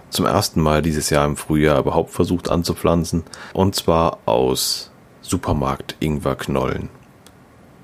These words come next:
Die Idee dazu habe ich auf einer Geburtstagsfeier im Dezember aufgeschnappt, als eine Gästin erzählte, dass sie Ingwerknollen im Schrank vergessen hatte nach einer schweren Erkältung, wo man also sich so Ingwertee schon mal zubereitet.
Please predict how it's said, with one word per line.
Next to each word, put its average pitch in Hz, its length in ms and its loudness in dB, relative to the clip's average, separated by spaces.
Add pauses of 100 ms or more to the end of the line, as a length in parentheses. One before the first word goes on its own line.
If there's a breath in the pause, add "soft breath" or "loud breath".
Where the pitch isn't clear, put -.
(920 loud breath)
Die - 160 0
Idee 107 260 6
dazu 101 540 2
habe 85 260 4
ich - 300 -4
auf 71 460 0
einer 67 260 2
Geburtstagsfeier 76 920 0
im - 120 -2
Dezember 98 480 2
aufgeschnappt, - 640 -2 (1080 loud breath)
als - 720 -2 (600)
eine 73 300 0
Gästin 80 640 0 (140)
erzählte, 78 840 0
dass - 280 0
sie - 80 0
Ingwerknollen 85 800 2
im 78 120 -2
Schrank 98 300 0
vergessen - 440 -2
hatte 78 220 -2
nach 71 200 0
einer 78 220 -2
schweren 69 300 0
Erkältung, 95 500 2
wo 73 60 0
man 71 140 0
also - 160 -6
sich - 140 -6
so - 180 -4
Ingwertee 85 560 2
schon 78 160 -4
mal 55 100 -2
zubereitet. 131 640 2